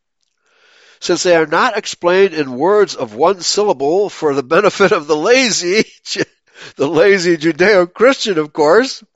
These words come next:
and some of us Christian Israelites are kind of lazy too, the uninterested and the shallow. Well,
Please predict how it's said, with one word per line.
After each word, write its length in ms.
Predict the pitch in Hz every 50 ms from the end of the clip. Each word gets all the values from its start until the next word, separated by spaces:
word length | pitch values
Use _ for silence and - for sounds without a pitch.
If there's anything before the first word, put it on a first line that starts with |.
| _ _ _ _ _ _ _ _ _ _ _ _ - - - _ _ _ _ _ -
and 180 | 214 226 214
some 200 | - 202 208 196
of 100 | 180 165
us 160 | 160 147 -
Christian 360 | - - 131 - - 143 123 151
Israelites 460 | 185 170 117 117 113 107 101 101 -
are 80 | 107
kind 180 | 98 - 117 110
of 60 | 98
lazy 380 | 104 104 113 117 107 90 92 -
too, 380 | - 156 160 104 87 98 123 - _ _ - - - - - - - - _
the 160 | - 339 - -
uninterested 1040 | 494 - - 311 247 285 302 - - - 269 240 233 220 - 240 233 233 233 196 - -
and 260 | 196 208 208 214 202
the 100 | 185 170
shallow. 1040 | - - - 214 247 320 311 262 196 131 127 143 180 233 285 311 294 269 240 202 170 165 156 139 _ _ _ _ _ _ _ _ _ _ _ _ _ _ _ _ _ _ _ _ _ _ _ _ _ _ -
Well, 320 | 151 135 101 101 117